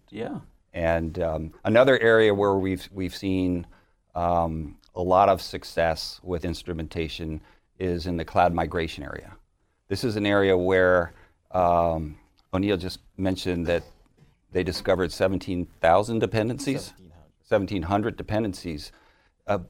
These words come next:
Speaker 2: understanding what you're dealing with is job number one. Um, and then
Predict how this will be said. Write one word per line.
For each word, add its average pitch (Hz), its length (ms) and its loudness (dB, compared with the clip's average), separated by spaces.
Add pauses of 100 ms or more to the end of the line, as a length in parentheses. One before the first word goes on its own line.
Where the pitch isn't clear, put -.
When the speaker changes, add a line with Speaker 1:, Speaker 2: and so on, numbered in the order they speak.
(140)
Speaker 2:
understanding 120 720 2
what 101 120 2
you're 92 140 -2
dealing 92 380 0
with 78 200 -2
is 80 140 -8
job 85 320 2
number 80 200 -2
one. 76 320 -4 (500)
Um, 82 540 -4 (300)
and 95 180 2
then 107 360 2